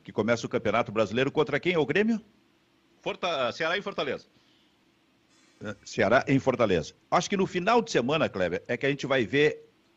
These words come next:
Speaker 1: realmente o primeiro time titular do técnico do Grêmio. Agora com a vitória já no campeonato, agora mais estabilizado, esse tipo de coisa.
Speaker 2: Acho que ainda
Speaker 1: Então,
Speaker 2: não, Silvio.
Speaker 1: a-, eu acho, pode ser, que eu quero dizer o seguinte, seguramente nessa quinta a gente não vai ver ainda.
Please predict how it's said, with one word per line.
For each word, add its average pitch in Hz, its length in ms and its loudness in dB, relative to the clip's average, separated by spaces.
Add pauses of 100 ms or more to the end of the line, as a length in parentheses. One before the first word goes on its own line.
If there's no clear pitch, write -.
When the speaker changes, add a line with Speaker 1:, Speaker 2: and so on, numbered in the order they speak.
(260)
Speaker 1:
realmente 170 720 2
o 156 120 -6
primeiro 180 420 2
time 160 260 -8
titular 131 480 0
do 113 140 -4
técnico 101 480 -4
do 85 80 -6
Grêmio. 71 220 -10 (500)
Agora 156 340 4
com 147 160 0
a 139 60 4
vitória 123 460 0
já 117 120 -2
no 113 80 -2
campeonato, 117 800 0 (240)
agora 135 320 0
mais 123 240 0
estabilizado, 107 1120 0
esse 95 120 -8
tipo - 180 -10
de 104 100 -6
coisa. 151 500 2
Speaker 2:
Acho - 200 -20
que 127 60 -4
ainda 185 140 0
Speaker 1:
Então, 185 100 4
Speaker 2:
não, 170 80 -12
Silvio. 139 380 -10
Speaker 1:
a-, - 220 2
eu 190 240 4
acho, 269 200 2 (500)
pode 185 160 2
ser, 170 280 4
que - 60 -2
eu 143 60 0
quero 180 160 -2
dizer 156 140 -2
o 196 40 0
seguinte, 190 300 -4
seguramente 226 560 -2
nessa 208 240 0
quinta 208 240 -6
a - 20 2
gente 226 120 -2
não 226 100 0
vai 226 120 4
ver 180 200 4
ainda. 107 340 -2